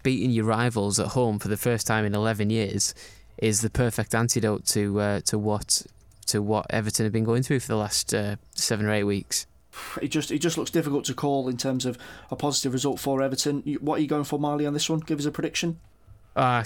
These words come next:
Speaker 1: I can't. Like I, I mean, I said it was the antidote. I think it's bl-, it's bloody hard to do though. So I think Liverpool will, will, will ease, ease this. I'd say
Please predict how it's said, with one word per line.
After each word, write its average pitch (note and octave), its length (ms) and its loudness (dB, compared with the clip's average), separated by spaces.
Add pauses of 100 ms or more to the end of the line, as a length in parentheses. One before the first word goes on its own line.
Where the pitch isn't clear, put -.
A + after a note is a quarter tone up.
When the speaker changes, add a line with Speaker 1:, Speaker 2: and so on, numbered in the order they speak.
(100)
Speaker 1:
I - 60 0
can't. C#3 380 2 (320)
Like B2+ 220 2
I, A2+ 60 2 (160)
I A#2 100 4
mean, A2+ 180 4
I A2 40 2
said A#2 200 2
it A#2+ 60 2
was A2 120 0
the A2 60 4
antidote. A2+ 360 2
I G#2 80 -2
think A2+ 200 2
it's - 140 -2
bl-, - 160 -2
it's - 220 -4
bloody A2+ 260 0
hard A2 240 2
to - 80 -2
do A2 220 2
though. G#2 160 0
So A2 160 2
I - 20 0
think G#2 220 0
Liverpool G#2 500 0
will, G2+ 300 0 (580)
will, A#2 220 4
will A2 260 2
ease, A#2 640 2
ease A#2 340 2
this. A2 360 2
I'd G#2+ 300 0
say G#2 420 0